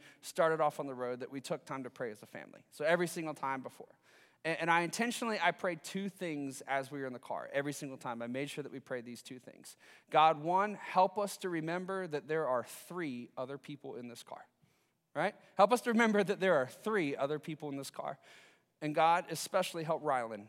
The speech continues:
to remember that there's three <laughs> other people in this car. The second thing I prayed this is, "Help us be a blessing to others everywhere we go." Help us to be a blessing to others everywhere we go.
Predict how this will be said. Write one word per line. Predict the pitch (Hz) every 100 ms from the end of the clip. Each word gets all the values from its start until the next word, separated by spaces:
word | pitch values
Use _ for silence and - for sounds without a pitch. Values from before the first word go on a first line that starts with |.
| _
to | -
remember | 135 139 127 110 92 _
that | 151
there's | 156 185 160
three | 175 156 202 123 - -
<laughs> | - 165
other | 185 170
people | 214 190 143 110 - - -
in | 170 196
this | 190 185
car. | - 196 196 131 - - - - - _ _ _ _ _ _ _ _ _
The | 202
second | 202 262 262
thing | 226 214
I | 202
prayed | 202 196 175
this | 180 -
is, | 160
"Help | 156 180 180
us | 196
be | - 185
a | 165
blessing | 123 160 151 - 151 135 131 _ -
to | -
others | 151 135 120 117 - - _ _ _
everywhere | 123 123 117 107
we | 104
go." | - - _ _ _ _ _ _ _ _ _
Help | - 175
us | 196
to | 220
be | 240
a |
blessing | 196 175 - 180 180
to | 156
others | 139 131 113
everywhere | 131 131 131 123
we | 120
go. | -